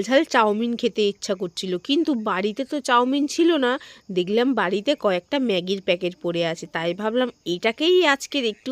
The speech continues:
অন্যরকমভাবে চাউমিনের মতন বানাই। এই ম্যাগিটা কিন্তু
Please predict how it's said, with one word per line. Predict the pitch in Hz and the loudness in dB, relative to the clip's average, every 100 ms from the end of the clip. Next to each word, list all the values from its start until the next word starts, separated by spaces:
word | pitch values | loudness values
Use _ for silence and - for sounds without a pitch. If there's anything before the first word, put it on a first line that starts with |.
| - | -2
অন্যরকমভাবে | 196 190 202 214 220 233 247 269 - | -2 0 0 0 -2 -4 -4 -4 0
চাউমিনের | 220 196 190 196 202 | 2 2 0 -4 -4
মতন | 214 220 269 247 | -4 -2 -2 -2
বানাই। | 196 151 156 160 - - _ - | 0 -2 -2 -6 -10 -20 _ -4
এই | 180 220 | -4 -2
ম্যাগিটা | 220 160 170 196 233 | 0 -2 -2 -4 -2
কিন্তু | 277 277 | -2 -4